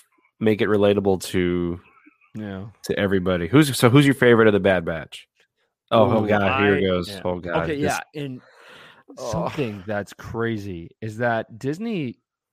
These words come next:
Speaker 2: I'm, and, and, and, and, and, and, and, you know, now this is on Disney, you know, it's crazy to, like, think about it. But they keep touching on w-, the darkest event that has ever happened in the Star Wars universe.
Speaker 1: And it's crazy. They're just blatantly
Speaker 2: Yeah.
Speaker 1: doing it. Like, I,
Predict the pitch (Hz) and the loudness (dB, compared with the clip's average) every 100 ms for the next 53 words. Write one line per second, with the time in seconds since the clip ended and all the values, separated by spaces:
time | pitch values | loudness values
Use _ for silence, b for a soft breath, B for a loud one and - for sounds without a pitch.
0 | - 143 151 135 131 131 120 131 107 127 | -10 -10 -8 -10 -8 -8 -8 -8 -6 -6
1 | 127 131 139 123 127 127 117 131 131 127 | -4 -6 -6 -6 -8 -8 -6 -4 -4 -4
2 | 139 151 - 117 139 147 98 90 80 80 | -4 -6 -8 -4 -4 -4 -8 -10 -14 -14
3 | 87 85 90 - 127 120 90 82 - 95 | -14 -14 -16 -8 -6 -6 -8 -16 -12 -10
4 | 87 87 - 107 98 80 80 _ _ _ | -10 -12 -12 -12 -8 -10 -10 _ _ _
5 | _ _ _ _ - 113 107 _ 117 127 | _ _ _ _ -2 -2 -2 _ -6 -4
6 | 135 175 170 - 135 127 131 117 104 104 | -4 -6 -4 -2 -4 -4 -6 -4 -6 -8
7 | 104 104 - 107 98 113 107 107 104 - | -10 -10 -12 -16 -8 -8 -4 -4 -4 -6
8 | 120 - 113 101 101 98 - 98 95 92 | -14 -12 -12 -8 -8 -8 -12 -12 -10 -10
9 | 92 92 92 90 90 85 90 - 90 85 | -8 -10 -10 -12 -12 -14 -14 -10 -10 -10
10 | 85 76 55 - - b b b b _ | -14 -18 -20 -20 -20 b b b b _
11 | - 101 90 - - - 98 123 170 127 | -4 -2 -2 -6 -10 0 2 4 2 2
12 | 90 90 90 104 - 104 92 95 104 110 | 2 2 0 -2 -4 -8 2 2 4 2
13 | 101 101 87 82 87 107 143 69 67 - | 4 2 0 0 2 2 0 -4 -4 -6
14 | 76 - - - | -6 -8 -8 -8